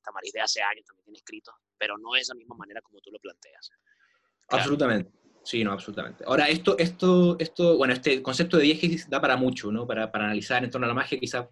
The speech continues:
Speaker 2: para un futuro podcast podemos seguir, pero para, para centrarme en el punto voy a avanzar un poquito. Otro tema es, es la estructura de los actos de la magia, ¿no? Eh, que yo ve-, también veía que era un punto que yo como mago no me lo cuestionaba tanto. Yo, yo insisto, yo, a mí me encanta la magia de chico, me encantaba la idea de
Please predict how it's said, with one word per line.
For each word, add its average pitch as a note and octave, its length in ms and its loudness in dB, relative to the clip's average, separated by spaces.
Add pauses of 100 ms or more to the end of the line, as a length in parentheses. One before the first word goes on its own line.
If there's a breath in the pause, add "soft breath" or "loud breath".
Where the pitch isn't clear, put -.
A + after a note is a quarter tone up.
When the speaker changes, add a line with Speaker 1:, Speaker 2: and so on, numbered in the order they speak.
Speaker 2:
para A#2+ 140 -6
un A#2 100 -10
futuro B2 300 -4
podcast C#3 320 -6
podemos C#3 160 -8
seguir, D#3 160 2
pero C#3+ 260 4
para, C3 260 -2
para B2+ 220 -2
centrarme D#3+ 440 -2
en E3 40 4
el E3 60 -2
punto F3+ 180 2
voy E3+ 120 4
a D#3+ 40 4
avanzar D#3 260 0
un F3+ 120 4
poquito. F3+ 440 -2 (840 loud breath)
Otro B3+ 280 2
tema A#3 400 4
es, G3+ 300 -2
es F3+ 260 -4
la F3+ 100 2
estructura G#3+ 540 0
de G#3+ 100 4
los F3+ 160 2
actos G#3 260 -2
de F#3+ 80 2
la F3 80 4
magia, F3+ 340 0
¿no? D3+ 200 -4 (440)
Eh, C3 220 -2
que C3+ 100 -8
yo D#3 120 6
ve-, F3+ 100 6
también F3 240 2
veía B3 160 2
que B3+ 80 -2
era B3 80 2
un F#3 80 2
punto A3+ 320 -2
que F#3 100 2
yo E3+ 140 4
como C4+ 180 0
mago B3 220 4
no A#3+ 100 2
me C4 60 4
lo B3 80 6
cuestionaba A3 440 0
tanto. - 320 -2
Yo, D#3 240 4
yo D#3 220 2
insisto, E3+ 320 0
yo, D3+ 140 4
a - 40 -6
mí F3+ 60 4
me G#3 80 4
encanta A3 240 0
la G#3+ 80 4
magia G#3+ 220 2
de G3 80 2
chico, A3+ 480 2
me E3 80 -2
encantaba D#3+ 380 0
la G3 60 4
idea F#3+ 280 4
de G3+ 280 4